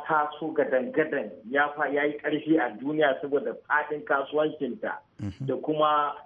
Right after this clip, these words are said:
Speaker 1: basussuka da ta bai wa ƙasashen duniya a ciki har da Amurka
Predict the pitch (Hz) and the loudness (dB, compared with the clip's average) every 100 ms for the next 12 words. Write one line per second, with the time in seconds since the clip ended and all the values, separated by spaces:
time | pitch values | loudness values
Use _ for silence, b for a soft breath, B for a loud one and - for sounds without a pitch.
0 | - 214 175 165 - - 175 165 135 - | -20 -2 2 2 0 -8 0 2 2 0
1 | 147 - 156 156 135 - 151 135 - 139 | -4 4 4 6 2 -2 0 0 0 -4
2 | 107 143 156 147 110 113 - 139 143 139 | -2 0 2 2 0 -6 -10 -6 -6 -2
3 | 123 113 123 135 - | -2 0 0 0 -2